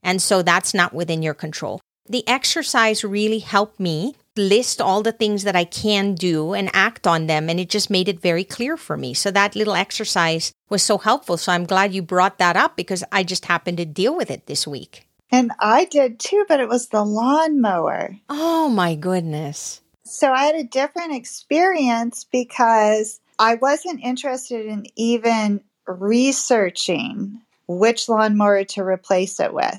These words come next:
Speaker 2: I just needed a lawnmower that would cut the little bit of grass I have and that I could maintain, because we had a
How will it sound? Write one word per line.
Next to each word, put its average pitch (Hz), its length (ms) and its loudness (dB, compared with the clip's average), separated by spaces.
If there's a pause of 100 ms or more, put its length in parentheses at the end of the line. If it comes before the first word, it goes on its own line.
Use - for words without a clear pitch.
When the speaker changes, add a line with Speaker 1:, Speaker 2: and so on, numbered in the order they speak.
(240)
Speaker 2:
I 208 140 4
just 240 360 -2
needed 220 540 0
a 190 80 -2
lawnmower 233 920 2
that - 200 0
would 175 160 -6
cut 214 420 -2
the 190 120 0
little 202 360 0
bit 285 180 0
of 330 180 -4
grass 285 420 2
I 311 160 2
have 226 480 0 (240)
and 202 180 0
that 190 240 0
I 208 380 4 (100)
could 214 260 -6 (200)
maintain, 190 1080 -4 (300)
because 220 360 2
we 226 120 2
had 208 340 2
a 180 280 -2